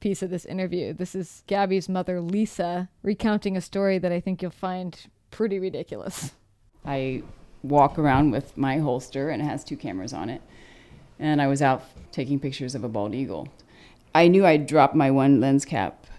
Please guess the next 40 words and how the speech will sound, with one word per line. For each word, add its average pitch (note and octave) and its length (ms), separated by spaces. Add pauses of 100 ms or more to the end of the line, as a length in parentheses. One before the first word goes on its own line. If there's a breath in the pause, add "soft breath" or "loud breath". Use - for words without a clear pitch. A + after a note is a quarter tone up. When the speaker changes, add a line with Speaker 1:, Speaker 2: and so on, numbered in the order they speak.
(160)
Speaker 2:
when C3 140
I E3 60
switched C#3 320
out G2+ 180
cameras, B2 580
and A#2+ 160
I A#2+ 100
just - 420 (360 loud breath)
was C#3+ 140
busy C#3 240
taking A#2 580 (240)
pictures, A#2+ 640 (380 loud breath)
and C3 240
I A#2+ 80
didn't A#2 520
remember B2+ 380
to - 60
pick - 180
it - 80
back - 220
up - 200
when B2+ 140
I G2+ 140
walked - 280
back - 180
home. - 240 (680 soft breath)
And D3 200
so D#3 100
about C#3 220
an C3 80
hour C#3+ 260
later, C3+ 380
I A2+ 60
went B2+ 200
out A2+ 320
back B2 340
to A2+ 180
go B2+ 200
retrieve A#2 460
it, G#2+ 240